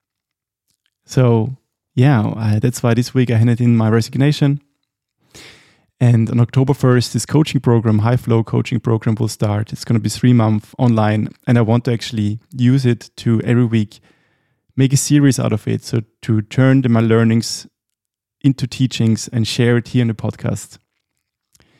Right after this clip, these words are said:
How you can create flow moments, the psychology behind it, the science behind it, and how we actually, I want to see it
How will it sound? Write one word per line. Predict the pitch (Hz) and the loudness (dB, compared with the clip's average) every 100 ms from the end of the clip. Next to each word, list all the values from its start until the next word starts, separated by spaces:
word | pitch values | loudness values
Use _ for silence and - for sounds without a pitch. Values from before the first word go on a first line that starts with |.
| _ _ - | _ _ -2
How | 120 | 2
you | 120 143 | 4 4
can | 139 127 117 | 2 0 0
create | 117 110 | -2 -4
flow | - 120 120 | -2 0 2
moments, | 107 107 107 104 | 2 0 -2 -4
the | - - | -10 -8
psychology | 117 - 127 127 120 | -6 -2 0 0 -2
behind | 123 117 117 | 0 0 2
it, | 117 - | -2 -2
the | |
science | 117 113 113 113 - | -4 -2 0 -2 -4
behind | 107 104 110 107 | -4 -2 -2 -2
it, | 107 - _ _ _ _ _ _ _ _ _ - - | -6 -12 _ _ _ _ _ _ _ _ _ -12 -4
and | 107 | -2
how | 92 110 | 0 0
we | 113 | 0
actually, | 110 - 113 113 | -2 -4 -4 -2
I | 113 | 0
want | 117 110 | -2 -2
to | - | -8
see | - 113 | -4 -2
it | 117 - | -2 -10